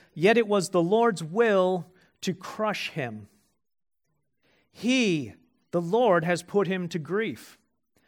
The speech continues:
When his soul makes an offering for guilt, he shall see his offspring and prolong his days. The will of the Lord will prosper in his hands. Out of the anguish of his soul,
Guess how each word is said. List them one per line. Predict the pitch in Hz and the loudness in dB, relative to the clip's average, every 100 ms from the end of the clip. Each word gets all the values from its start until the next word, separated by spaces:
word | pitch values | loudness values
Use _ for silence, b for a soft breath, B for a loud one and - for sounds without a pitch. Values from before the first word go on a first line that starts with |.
| _ _ | _ _
When | - 180 | -4 -2
his | 190 160 | -2 -2
soul | - 233 262 | 0 2 2
makes | 240 233 226 | 2 2 0
an | 208 | -2
offering | 185 233 233 240 | 2 2 2 -2
for | 208 190 | -2 -4
guilt, | 131 190 240 320 - - B B | -4 0 2 2 -4 -16 B B
he | _ 208 | _ -2
shall | - 190 | 0 -2
see | 165 247 247 | -2 -4 -4
his | 214 | 0
offspring | 208 254 - - 269 262 | 2 0 -2 -8 -10 -6
and | 185 | -6
prolong | - 180 170 208 214 | -4 -4 -2 -4 -4
his | 220 180 | -6 -6
days. | 156 160 143 131 120 - _ _ _ _ - | -6 -4 -2 -4 -8 -14 _ _ _ _ -6
The | 160 | -4
will | 147 151 233 240 254 247 | 0 6 8 8 4 2
of | 220 190 | 0 0
the | 208 | 0
Lord | 190 185 147 127 110 - _ _ _ _ _ | 0 2 2 0 -6 -14 _ _ _ _ _
will | 143 147 | -10 -10
prosper | - 185 180 - 180 | -6 -6 -6 -6 -6
in | 165 | -4
his | 139 131 | -6 -10
hands. | 170 202 156 131 | -8 -6 -4 -2
Out | 147 180 | 0 0
of | 165 | 0
the | 160 - | -4 -6
anguish | 180 220 247 196 180 139 - | -4 -2 -2 0 0 -2 -2
of | 180 | -4
his | 156 165 139 | -2 -4 -4
soul, | - 220 220 180 156 151 143 | -8 -4 0 2 2 0 -4